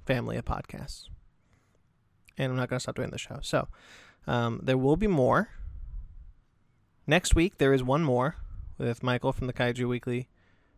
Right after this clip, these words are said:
podcast. Let me pull up his last name. Michael Hamilton from the Kaiju Weekly podcast. I got there eventually, buddy. Um, that's a, that's a killer episode to go out on, I'll be honest. Um, so s-, that'll be, so this is the penultimate episode of season one.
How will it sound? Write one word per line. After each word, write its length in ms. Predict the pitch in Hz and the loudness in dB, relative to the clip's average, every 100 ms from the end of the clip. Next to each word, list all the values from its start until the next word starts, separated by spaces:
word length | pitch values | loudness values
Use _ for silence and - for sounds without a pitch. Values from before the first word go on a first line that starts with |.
| _ _ - | _ _ 8
podcast. 480 | 131 123 131 131 | 8 6 2 0
Let 80 | 247 | -2
me 60 | 294 | 0
pull 160 | 131 | 2
up 80 | 120 | 2
his 120 | - | -2
last 200 | - - - | -4 -4 -6
name. 180 | - - - - | -8 -10 -6 2
Michael 200 | 180 156 | 4 8
Hamilton 540 | 180 202 202 175 202 - _ - - - - - | 8 8 6 4 2 -4 _ -20 -20 -20 -12 -2
from 120 | 139 | 0
the 60 | 139 | 4
Kaiju 360 | 156 147 151 | 6 8 8
Weekly 280 | 143 143 143 | 8 6 4
podcast. 640 | 143 123 - 127 139 - - - - - - - _ - | 6 4 2 -2 -4 -8 -14 -20 -20 -20 -20 -20 _ -8
I 80 | 123 | 0
got 240 | 135 127 | 2 2
there 140 | 123 123 | 2 0
eventually, 420 | 120 123 - 123 | 0 -4 -4 -4
buddy. 300 | 120 120 123 - - - _ _ - | -2 -4 -8 -14 -20 -20 _ _ -8
Um, 280 | 113 113 123 | -4 -2 2
that's 200 | 151 - | 2 2
a, 100 | - - - - - - - | -2 -4 -20 -18 -14 -14 -2
that's 160 | 349 - | -2 4
a 20 | |
killer 240 | 180 139 | 8 8
episode 260 | 123 - 117 | 8 4 0
to 60 | |
go 140 | 120 113 | 4 4
out 180 | 117 120 | 4 2
on, 140 | 101 | 0
I'll 80 | 131 | 0
be 120 | 123 | 0
honest. 400 | 65 - - - - - - - _ _ - - - - - - | -2 -4 -10 -14 -20 -20 -20 -20 _ _ -20 -20 -20 -20 -20 -4
Um, 400 | 123 123 120 113 | 2 4 4 0
so 220 | - 156 | 6 6
s-, 180 | 117 - - | 6 0 0
that'll 220 | 131 135 | 2 2
be, 160 | - - | -4 -4
so 140 | 147 | 0
this 160 | 139 135 | 0 -2
is 80 | 127 | -4
the 100 | 127 | 0
penultimate 460 | 127 123 - 120 | 2 0 -2 -6
episode 420 | 113 - - 127 | -6 -8 -10 -12
of 100 | 127 | -12
season 260 | - - - | -12 -12 -12
one. 180 | - | -12